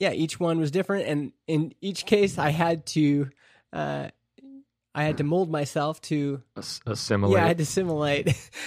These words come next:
Speaker 1: Um, and so I think that's part's interesting. And really, like,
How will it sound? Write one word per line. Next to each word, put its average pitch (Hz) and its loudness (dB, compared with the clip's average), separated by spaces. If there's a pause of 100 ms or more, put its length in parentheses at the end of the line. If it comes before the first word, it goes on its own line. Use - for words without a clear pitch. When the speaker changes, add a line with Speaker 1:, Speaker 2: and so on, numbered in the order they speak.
(800)
Speaker 1:
Um, 156 -4 (1080)
and 175 -2 (460)
so - -4
I 190 2
think 208 0
that's 196 2 (140)
part's 165 2
interesting. 143 -2 (520)
And 180 0 (1080)
really, 240 2
like, 143 -2